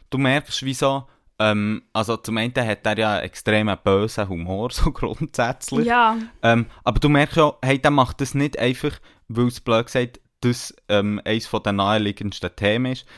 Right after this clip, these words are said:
Speaker 1: Nein, er macht es ja auch, um dem, ähm, Thema Platz einzuräumen in
Speaker 2: Ja,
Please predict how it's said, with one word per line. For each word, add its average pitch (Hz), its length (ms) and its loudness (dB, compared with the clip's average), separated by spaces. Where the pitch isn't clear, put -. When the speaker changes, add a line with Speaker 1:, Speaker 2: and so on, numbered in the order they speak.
Speaker 1:
Nein, 117 160 0
er 139 80 4
macht 135 400 2
es 135 40 -2
ja - 40 -2
auch, - 180 -6
um 120 100 -2
dem, 101 140 -4
ähm, 98 380 -8
Thema 123 520 0
Platz 117 400 4
einzuräumen 110 840 -2
in 262 60 0
Speaker 2:
Ja, 254 60 4